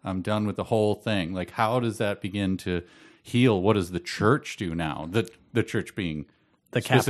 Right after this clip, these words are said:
Speaker 1: specifically
Speaker 2: C,
Speaker 1: the
Speaker 2: or
Speaker 1: Hill-,
Speaker 2: the Hillsong
Speaker 1: no, the
Speaker 2: Church.
Speaker 1: Hillsong
Speaker 2: Oh, boy.
Speaker 1: Church. Like, how do they deal with it? It, it? Let alone, you know, anyone who's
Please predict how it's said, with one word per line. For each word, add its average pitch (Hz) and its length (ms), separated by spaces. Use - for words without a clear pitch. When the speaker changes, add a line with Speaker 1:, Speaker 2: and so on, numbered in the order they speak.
Speaker 1:
specifically 110 140
Speaker 2:
C, 110 40
Speaker 1:
the 92 140
Speaker 2:
or 120 260
Speaker 1:
Hill-, - 0
Speaker 2:
the - 200
Hillsong 151 200
Speaker 1:
no, 131 180
the 107 100
Speaker 2:
Church. 120 140
Speaker 1:
Hillsong 107 160
Speaker 2:
Oh, 113 60
boy. 110 180
Speaker 1:
Church. 87 300
Like, 85 140
how 98 160
do 90 60
they 87 540
deal 85 300
with 78 180
it? 80 180
It, 98 240
it? 117 180
Let 110 200
alone, 87 360
you 90 100
know, 80 220
anyone 85 440
who's 80 380